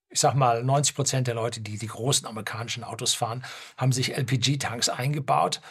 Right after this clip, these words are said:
und sind dort massiv preiswerter gefahren. Eine Verwandtschaft von mir hat einen Dodge Challenger gefahren, mit einem Hemi-Motor drin. Und der lief auch mit L N G. So, da konnte man, kann man,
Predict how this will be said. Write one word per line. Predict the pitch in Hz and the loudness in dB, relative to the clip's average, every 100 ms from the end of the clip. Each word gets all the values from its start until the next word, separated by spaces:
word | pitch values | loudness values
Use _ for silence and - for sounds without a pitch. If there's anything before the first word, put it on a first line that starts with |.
| - - - - _ | -20 -20 -20 -20 _
und | 151 | 2
sind | 131 135 123 | 4 4 4
dort | 117 - 120 | 2 2 -2
massiv | 113 - 160 - | 2 2 0 -4
preiswerter | - 117 - 113 101 | -4 -4 -4 -4 -8
gefahren. | 104 127 120 147 | -6 -4 -2 0
Eine | 131 | -2
Verwandtschaft | - 113 131 135 - | -2 -2 0 0 -2
von | 123 110 | -6 -4
mir | 110 117 - - | -4 -6 -12 -14
hat | - 117 - | -10 -8 -6
einen | 120 98 104 - _ | -8 -10 -14 -20 _
Dodge | - - - - - _ | -6 -2 -2 -2 -4 _
Challenger | - 104 90 - - - - _ _ - | -4 -2 -4 -4 -6 -8 -12 _ _ -10
gefahren, | - - 107 98 - - - - _ - | -8 -6 -8 -12 -14 -20 -20 -20 _ -20
mit | 104 | -14
einem | |
Hemi-Motor | - 117 113 95 92 90 95 | -6 -4 -2 -4 -6 -8 -6
drin. | - 104 92 - _ - - - - _ - | -8 -8 -14 -18 _ -20 -20 -20 -20 _ -8
Und | 110 101 101 - - - - - | -6 -6 -6 -2 -2 -2 -6 -4
der | 110 104 | -4 -4
lief | 113 110 | -4 -4
auch | - 110 | -4 -6
mit | 113 92 - - | -8 -2 -2 0
L | 120 90 | -4 -6
N | 90 | -4
G. | - - _ _ _ _ _ _ _ - | -6 -8 _ _ _ _ _ _ _ -10
So, | - 117 - - | -4 -4 -4 -2
da | 113 | 0
konnte | 113 151 | 2 2
man, | 127 120 - _ | 0 -2 -8 _
kann | - 131 | -2 0
man, | 123 | -2